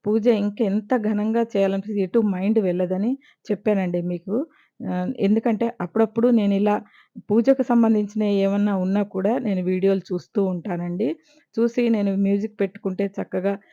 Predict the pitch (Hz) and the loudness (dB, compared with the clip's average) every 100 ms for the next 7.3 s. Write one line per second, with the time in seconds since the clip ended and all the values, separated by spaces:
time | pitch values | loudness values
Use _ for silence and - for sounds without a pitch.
0 | _ - 180 202 226 208 180 196 240 240 | _ -4 0 2 2 0 0 2 2 2
1 | 208 214 214 220 196 180 180 185 180 185 | -2 0 0 0 -2 -2 -2 -2 -4 -6
2 | 190 - 233 233 226 226 196 208 190 185 | -8 0 0 2 -2 -2 -4 -4 -4 -2
3 | 196 180 170 180 175 175 170 175 196 220 | -4 -6 -6 -6 -4 -6 -6 -6 -6 -6
4 | 220 165 190 190 175 220 320 - - - | -8 -4 -6 -6 -10 -8 -8 -10 -20 -6
5 | 180 175 185 196 202 208 202 202 208 240 | -4 -2 -4 -6 -2 -2 0 0 4 4
6 | 269 269 208 202 214 196 180 - 185 185 | 4 2 0 0 -2 -2 -4 -6 -8 -6
7 | 175 180 | -6 -4